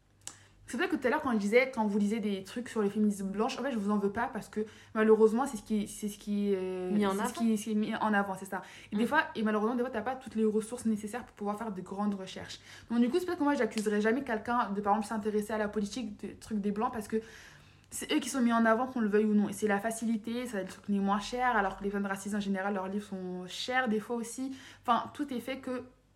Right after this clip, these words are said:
Speaker 1: tout est fait pour qu'on ne puisse pas les lire. Et c'est normal, elles aussi, elles, elles ont pas assez de ventes. Frère, faut mettre les trucs
Speaker 2: Mm.
Speaker 1: chers, tu vois.
Speaker 2: Ouais, c'est clair.
Speaker 1: Donc, ouais, c'est fait que, en fait, c'est fait en sorte que, du coup, malheureusement, c'est ça, une certaine élite qui peuvent se, se le permettre, pardon. Et donc, du coup, ça fait que, enfin, t'acceptes à mettre des mots sur, euh, sur ton,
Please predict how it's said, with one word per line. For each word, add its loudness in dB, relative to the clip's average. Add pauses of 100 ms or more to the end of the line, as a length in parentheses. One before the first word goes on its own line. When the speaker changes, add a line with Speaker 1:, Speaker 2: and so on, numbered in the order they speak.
(280)
Speaker 1:
tout -6
est -4
fait -4
pour -10
qu'on -2
ne 0
puisse -8
pas -4
les -2
lire. 2
Et 2
c'est -6
normal, 6
elles 4
aussi, -2
elles, 4
elles 0
ont -4
pas 0
assez 0
de -4
ventes. -2
Frère, -10
faut -10
mettre -8
les -6
trucs -10
Speaker 2:
Mm. -4
Speaker 1:
chers, -2
tu -8
vois. 0
Speaker 2:
Ouais, -2
c'est -8
clair. -4
Speaker 1:
Donc, 2
ouais, 2
c'est -2
fait -4
que, -6
en -8
fait, -8
c'est -8
fait -2
en 2
sorte -6
que, -6
du -2
coup, -6
malheureusement, 0
c'est -6
ça, -4
une 2
certaine -2
élite 2
qui -18
peuvent 0
se, -4
se -12
le -8
permettre, -14
pardon. -12 (680)
Et -2
donc, 4
du 0
coup, -4
ça -4
fait -4
que, -4 (100)
enfin, 0
t'acceptes -4
à 0
mettre -8
des -2
mots 4
sur, -8
euh, -8
sur -14
ton, -14